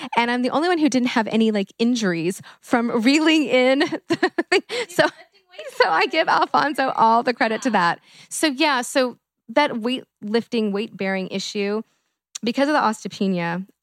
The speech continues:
I need to do everything I can not to go into the osteoporosis world,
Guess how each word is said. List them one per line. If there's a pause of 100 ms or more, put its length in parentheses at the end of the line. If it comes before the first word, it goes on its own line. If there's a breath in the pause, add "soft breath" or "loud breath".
(140)
I
need
to
do
everything
I
can
not
to
go
into
the (100)
osteoporosis
world,